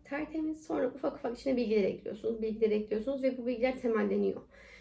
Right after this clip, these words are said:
Gün geçtikçe o temellerin üzerine daha da güzel, tekrarlarınızı hızlı hızlı yaparak daha da güzel klasörler haline geliyorsun-, getiriyorsunuz.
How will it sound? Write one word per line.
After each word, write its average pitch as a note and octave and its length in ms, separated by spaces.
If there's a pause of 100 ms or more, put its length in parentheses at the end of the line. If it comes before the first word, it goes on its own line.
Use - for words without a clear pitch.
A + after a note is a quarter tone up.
(260)
Gün C4 200
geçtikçe C4 460
o B3 80
temellerin B3+ 460
üzerine A#3+ 440
daha B3 220
da A#3+ 60
güzel, G#3 540
tekrarlarınızı A#3 600
hızlı A#3 420
hızlı G3+ 240
yaparak G#3+ 560 (1200)
daha E4 120
da C#4+ 60
güzel F4 240
klasörler A3+ 480
haline G3+ 260
geliyorsun-, - 540
getiriyorsunuz. - 720